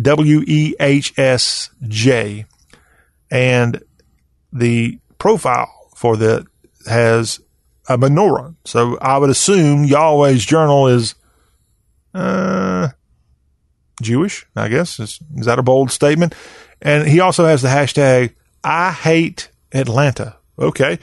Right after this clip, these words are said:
So Yahweh's Journal, I'm afraid to read what you might have here. I'm gonna, I'm gonna have to put my filter on, see what you put here out, uh, this week on Twitter. He says, "I can't listen to Southern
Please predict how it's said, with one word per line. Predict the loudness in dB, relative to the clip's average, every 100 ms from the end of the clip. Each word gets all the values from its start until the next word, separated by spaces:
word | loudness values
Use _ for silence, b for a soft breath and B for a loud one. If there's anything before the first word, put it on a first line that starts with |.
| B B B
So | 2
Yahweh's | 4 4 4 4 2
Journal, | 2 0 2
I'm | 0
afraid | -2 0 0 0
to | 0
read | 0 2
what | 0 0
you | -2
might | 0 0 0
have | 0 -2 -2
here. | -4 -4
I'm | -6 -4
gonna, | -4
I'm | -4 -4 -2
gonna | 0 0
have | 0
to |
put | -4 -4
my | -4
filter | 0 0 2 2
on, | 4 2 0 b b b b b b b -10
see | 0 2
what | 2 0
you | -10 -10
put | -4 0
here | 2 0
out, | -2 -6 -6
uh, | -2 0
this | 0 0
week | 0 2
on | -2
Twitter. | 0 -2 -2 -6 b b b
He | -2 0
says, | 2 2 0 -8
"I | -4 -4
can't | -4 -2 0 0 2
listen | 2 2 0 0 2 2
to | 2 2
Southern | 2 0 0 2 2 2